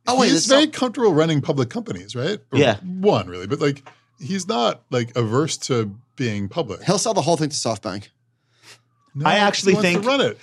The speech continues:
Speaker 2: He's gonna take it public. He's gonna sell, you know, eighty percent. He's gonna remain, like, the sort of god king of Twitter while, you know, cashing out his money.
Speaker 3: I think he's gonna double the revenue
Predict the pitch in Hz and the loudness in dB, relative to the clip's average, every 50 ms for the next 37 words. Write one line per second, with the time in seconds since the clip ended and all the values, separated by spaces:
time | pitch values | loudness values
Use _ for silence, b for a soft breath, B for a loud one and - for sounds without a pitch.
0 | b b b - 220 240 240 285 277 277 220 - 214 208 214 233 - - 117 113 | b b b -2 0 0 2 2 0 0 0 0 0 0 0 -2 -4 -4 -2 0
1 | 143 160 165 180 185 170 - - 160 151 151 151 143 135 131 123 127 156 170 156 | 0 0 -2 -2 -4 -4 -2 0 0 0 2 2 2 0 2 2 2 0 0 0
2 | 180 139 - 123 104 117 139 135 131 123 139 139 139 135 123 127 123 120 120 120 | -2 -2 -2 -2 -2 -2 -2 -2 -2 -2 -2 -2 -2 -2 -2 -2 -2 0 0 0
3 | 127 135 131 120 110 107 98 - 120 107 - 117 107 104 98 101 - 98 98 107 | 0 0 -2 -4 -4 -6 -6 -8 -10 -8 -6 -6 -6 -8 -8 -8 -6 -6 -6 -6
4 | 104 101 - 113 110 107 98 101 - 151 165 117 101 107 104 101 101 104 98 - | -6 -8 -8 -6 -6 -6 -6 -6 -4 -4 -2 -2 -2 -2 -2 -4 -4 -4 -6 -8
5 | _ - 139 127 107 92 90 - _ _ _ _ - - 117 107 104 - 117 107 | _ -10 -8 -8 -8 -8 -10 -14 _ _ _ _ -12 -8 -8 -8 -6 -8 -8 -8
6 | 107 107 107 143 180 139 117 - 165 202 262 226 202 143 151 135 123 - 135 127 | -8 -8 -8 -10 -10 -4 -2 0 0 2 2 2 2 4 4 4 4 6 6 4
7 | 120 120 139 147 147 147 151 - - 117 117 117 113 120 135 151 165 170 165 | 6 6 4 4 4 2 -2 -2 2 4 6 6 6 4 4 2 2 0 0